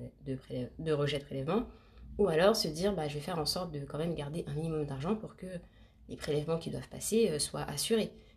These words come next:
Mais alors moi, non. Moi, de janvier, je vois qu'il y a un problème de prélèvement.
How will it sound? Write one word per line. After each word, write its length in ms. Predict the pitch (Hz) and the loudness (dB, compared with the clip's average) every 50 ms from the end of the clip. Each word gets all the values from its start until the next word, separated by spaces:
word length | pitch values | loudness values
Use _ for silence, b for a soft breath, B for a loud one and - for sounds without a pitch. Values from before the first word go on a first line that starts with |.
| B - | B -6
Mais 60 | 151 | -4
alors 180 | 139 139 147 156 | -2 0 2 4
moi, 200 | 202 233 247 214 | 6 6 8 6
non. 200 | 190 - - - - - - - - - - - | 6 4 0 -6 -12 -20 -20 -20 -20 -20 -6 -2
Moi, 300 | 156 156 160 165 175 175 | 0 2 4 6 6 6
de 200 | 175 175 165 160 | 6 4 2 2
janvier, 560 | 160 165 175 175 170 170 170 175 180 185 170 | 2 4 4 6 6 6 4 2 0 0 0
je 80 | 160 | 0
vois 120 | 151 156 151 | 0 -2 -2
qu'il 180 | 151 - 147 | -2 -2 -4
y 40 | 139 | -2
a 20 | 135 | -2
un 80 | 135 | -2
problème 540 | 131 - - - 151 151 151 156 151 147 147 | -4 -6 -2 -2 0 2 4 4 4 4 2
de 80 | 139 131 | 0 -4
prélèvement. 680 | 135 - - 135 131 127 127 131 139 156 196 247 226 | -6 -6 -4 -2 -2 -2 -2 0 2 2 2 2 0